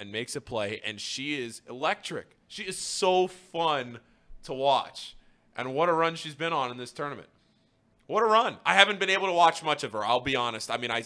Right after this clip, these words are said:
I see the highlights. I, you know, I, I see the stats. I see the box scores and everything. But I haven't been able to sit down and watch a full game of Iowa in this tournament. Uh, but what I have seen of everything with the highlights and everything else, it's, it's pure electricity.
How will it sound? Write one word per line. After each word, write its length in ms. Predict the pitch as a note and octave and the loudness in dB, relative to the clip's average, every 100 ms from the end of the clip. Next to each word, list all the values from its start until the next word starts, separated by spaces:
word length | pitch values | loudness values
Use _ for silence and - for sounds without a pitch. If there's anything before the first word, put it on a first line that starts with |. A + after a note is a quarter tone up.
| A#2+ | -4
I 40 | |
see 220 | - D3 | -6 -6
the 80 | C3+ | -8
highlights. 580 | - B2 B2 A#2 A#2 - | 0 0 2 0 -2 -4
I, 140 | G#2+ G2+ - | -8 -8 -14
you 80 | |
know, 80 | G2+ | -10
I, 80 | F#2 F2 _ _ | -10 -14 _ _
I 40 | - | -14
see 180 | - B2+ | -10 -10
the 60 | |
stats. 420 | - C3 B2 A#2+ | -6 -2 -2 -2
I 20 | A#2 | -10
see 140 | - | -10
the 80 | A2+ | -6
box 300 | A2 A#2 - | -4 -4 -6
scores 280 | - G2+ G#2 | -8 -8 -6
and 80 | |
everything. 500 | G2+ G2 - F#2+ G2+ G2+ _ _ _ | -8 -8 -10 -10 -10 -14 _ _ _
But 100 | G#2+ | -10
I 60 | A2+ | -4
haven't 240 | B2+ A2+ | -4 -6
been 140 | A#2+ A#2 | -8 -6
able 160 | A#2 | -6
to 80 | G#2+ | -10
sit 180 | - A2+ | -12 -10
down 160 | G#2+ | -10
and 100 | G#2 | -8
watch 220 | G2+ G2+ G#2+ | -8 -8 -10
a 60 | |
full 220 | - G#2 | -12 -14
game 380 | F2+ G2 G#2 G2+ - | -10 -10 -8 -10 -12
of 140 | F2+ | -10
Iowa 420 | F#2+ F#2 F#2 F2+ - | -6 -6 -6 -10 -10
in 120 | F#2+ | -14
this 200 | F#2 - | -14 -14
tournament. 420 | - F#2 F2 E2+ F2 _ _ _ - | -14 -14 -14 -16 -20 _ _ _ -12
Uh, 140 | C2+ - | -12 -10
but 160 | B2 A2 | -8 -4
what 120 | B2 | -2
I 60 | A2 | -2
have 420 | - C3+ C3+ B2+ | -2 0 0 0
seen 500 | - - G#2 F#2+ F2+ - | -10 -10 -10 -12 -14 -12
of 140 | G2+ | -8
everything 480 | G#2+ G2+ F#2+ G2 F#2+ | -8 -10 -12 -12 -12
with 120 | F2+ | -14
the 80 | F#2 | -10
highlights 360 | F#2+ F#2+ F#2 | -8 -6 -8
and 100 | - | -12
everything 280 | G2 F#2 F2+ | -14 -14 -14
else, 300 | F#2+ E2+ - _ _ | -14 -14 -16 _ _
it's, 200 | - G3 - | -8 -4 -2
it's 160 | G#3+ - - | -2 -4 -10
pure 240 | - G#3 | -4 0
electricity. 800 | G#3+ G3 G3 G3 F#3 - A#2 E2 | 2 2 0 0 0 0 -4 -8